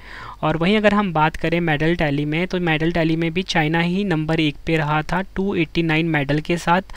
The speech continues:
और इंडिया नंबर एट पे रहा था सेवेंटी मेडल के साथ। फ्रेंड्स, ये बात हो रही है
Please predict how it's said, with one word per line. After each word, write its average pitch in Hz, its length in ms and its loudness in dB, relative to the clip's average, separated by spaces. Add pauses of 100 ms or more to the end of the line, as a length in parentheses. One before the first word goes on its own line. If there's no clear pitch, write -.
(300)
और 156 100 4
इंडिया 160 360 2
नंबर 165 340 2
एट 151 280 0
पे 175 160 2
रहा 156 280 0
था 180 180 -2
सेवेंटी 151 560 0
मेडल 135 320 0
के 139 160 -4
साथ। 131 220 -6
फ्रेंड्स, 175 280 -4
ये 170 140 2
बात 165 280 2
हो 170 100 0
रही 151 140 0
है 185 140 0